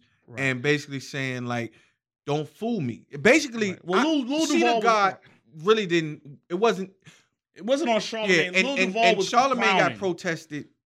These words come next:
Speaker 2: at an event
Speaker 1: for po-, po-,
Speaker 2: By some
Speaker 1: Politico and
Speaker 2: transgenders.
Speaker 1: M S N B C by
Speaker 2: Yeah.
Speaker 1: some trans-, and I wanna
Speaker 2: And
Speaker 1: say something too. Last week,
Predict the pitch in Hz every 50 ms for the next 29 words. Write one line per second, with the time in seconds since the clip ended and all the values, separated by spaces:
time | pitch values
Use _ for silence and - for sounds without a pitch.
0 | _ _ _ _ - 139 151 147 143 135 127 123 127 160 170 151 131 - _ _
1 | _ _ - 147 127 - - 147 135 - 151 147 131 165 175 170 185 185 180 -
2 | - 165 156 156 147 143 143 156 156 156 151 120 151 156 151 143 143 135 - -
3 | 165 147 139 143 143 160 143 123 117 135 131 - _ - - 151 147 139 143 165
4 | 185 226 262 262 165 151 135 - 143 - 214 196 190 - 196 165 170 165 180 165
5 | 160 165 170 165 170 165 180 185 233 240 196 - -